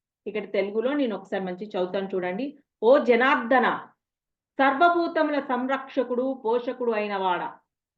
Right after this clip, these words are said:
janardana అంటే అర్థం enti? అందరి, అందరి సంరక్షకుడు. ఒక చీమ, ఆ, ఒక ఏనుగు, ఆ, ఒక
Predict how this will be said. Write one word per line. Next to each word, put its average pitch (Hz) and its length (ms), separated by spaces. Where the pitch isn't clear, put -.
janardana 240 500
అంటే 277 260
అర్థం 254 320
enti? 330 500
అందరి, 349 760
అందరి 302 500
సంరక్షకుడు. 311 640
ఒక 226 120
చీమ, 262 920
ఆ, 302 280
ఒక - 160
ఏనుగు, 277 1000
ఆ, 226 40
ఒక - 200